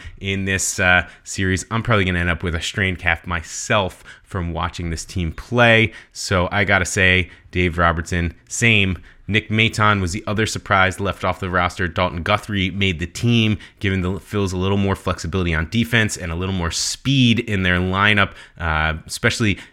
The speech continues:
outfield defense late in the game. They'll be able to, you know, sub for the corner guys, although the way Nick Castellanos is playing the field, I don't think you want him out of there. All right, let's take a quick look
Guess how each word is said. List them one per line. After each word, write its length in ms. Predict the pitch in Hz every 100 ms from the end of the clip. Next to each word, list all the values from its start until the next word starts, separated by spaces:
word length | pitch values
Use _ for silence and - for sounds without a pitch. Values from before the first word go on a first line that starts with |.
| _ _ -
outfield 400 | 95 - 101 90
defense 400 | 98 87 90 82 -
late 320 | 95 98 92
in 80 | 90
the 80 |
game. 420 | 80 92 92 90 85
They'll 120 | 85
be 180 | 82 85
able 200 | 80 82
to, 260 | 82 82 - - _
you 80 | 92
know, 120 | 76
sub 380 | - - 95 85
for 500 | - 95 87 85 82 - _
the 80 | 85
corner 400 | - 107 98 87
guys, 320 | 78 76 78
although 460 | 85 87 104 82 - _ _ -
the 100 | 92
way 180 | 95
Nick 240 | 85 82 -
Castellanos 540 | 82 - 82 95 101
is 100 | 85
playing 340 | - 98 87 80
the 60 |
field, 400 | - 120 104 92 - -
I 100 | 117
don't 160 | 113 104
think 180 | 104 104
you 80 |
want 200 | 98 98
him 180 | 104 98 92
out 180 | 107
of 100 | 113
there. 300 | 101 101 101 - - - - - -
All 160 | 82 87
right, 400 | 92 98 95 -
let's 180 | 90 -
take 180 | - 85
a 60 | 85
quick 260 | - 101
look 380 | 101 101 -